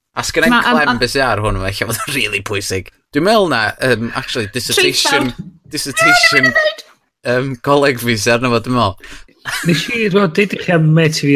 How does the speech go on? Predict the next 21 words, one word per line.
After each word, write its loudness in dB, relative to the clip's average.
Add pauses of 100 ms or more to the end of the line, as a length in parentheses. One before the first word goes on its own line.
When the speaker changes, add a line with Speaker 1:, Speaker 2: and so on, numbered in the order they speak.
Speaker 3:
sy'n -4
gweithio -2
ar -2
bodleian 2 (240)
yn 2 (340)
Oxford. -2 (320)
Speaker 2:
Na. 2 (840)
Speaker 3:
Oedd 4
wedi 0
cael, 2
chos 2 (280)
b-, -4
pa -2
mae'r, 4 (200)
yr 4 (380)
darlithwyr 2
marw, 2
ma-, 2 (720)
mae 2
teuluoedd 2
nhw 4